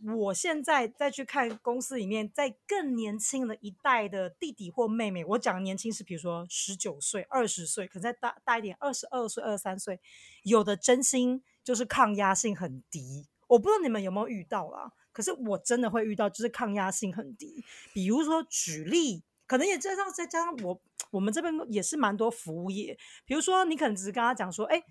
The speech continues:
你这个桌子可能要再擦干净一点，因为那个边角部分可能就是有卡残渣之类，那可能要再擦干净一点，不然客人坐下去手肘会摸到他，客人可能会觉得不舒服。毕竟我是做餐厅的嘛，顾客体验一定是要摆第一。”我跟你讲，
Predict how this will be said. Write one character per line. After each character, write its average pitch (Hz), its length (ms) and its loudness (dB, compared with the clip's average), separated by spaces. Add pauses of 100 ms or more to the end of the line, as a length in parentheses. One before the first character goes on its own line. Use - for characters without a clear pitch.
(280)
你 214 80 -6
这 294 100 0
个 392 80 0
桌 320 240 0
子 254 80 -6
可 214 120 -6
能 185 80 -2
要 202 40 -2
再 233 80 -2
擦 208 200 -4
干 202 240 -6
净 202 200 -6
一 180 60 -8
点， 240 140 -14
因 277 80 -10
为 294 60 -8
那 294 100 -6
个 269 80 -6
边 254 260 -4
角 160 180 -4
部 214 220 -12
分 202 260 -6
可 180 120 -12
能 175 180 -8
就 202 80 -14
是 220 140 -12
有 185 160 -4
卡 165 260 -10
残 185 300 -12
渣 196 260 0
之 202 180 -16
类， 202 120 -4
那 214 160 -6
可 214 160 -12
能 180 80 -10
要 233 100 -6
再 240 100 -6
擦 208 220 -4
干 196 180 -4
净 208 120 -8
一 - 20 -4
点， 185 100 -8
不 - 100 -8
然 220 180 -2 (160)
客 339 100 0
人 254 100 4
坐 277 140 -4
下 247 80 2
去 247 160 -8
手 147 340 -6
肘 170 220 -2
会 247 240 -2 (260)
摸 285 300 2
到 285 160 4
他， 269 140 2
客 349 200 -2
人 214 140 2
可 202 60 0
能 175 100 -2
会 226 80 0
觉 202 160 -4
得 - 60 -16
不 214 100 -8
舒 190 180 -2
服。 180 140 -10
毕 262 100 -4
竟 277 140 -2
我 180 60 -4
是 185 40 -8
做 220 140 -6
餐 196 240 -8
厅 180 160 -8
的 202 80 -10
嘛， - 160 -12 (300)
顾 302 100 0
客 285 140 2
体 190 160 -8
验 220 180 -4
一 190 60 -10
定 226 180 -6
是 - 80 -4
要 214 80 2
摆 - 180 -10 (140)
第 208 100 -6
一。” 143 320 -14 (380)
我 226 60 -2
跟 349 120 4
你 262 40 2
讲， 208 180 -2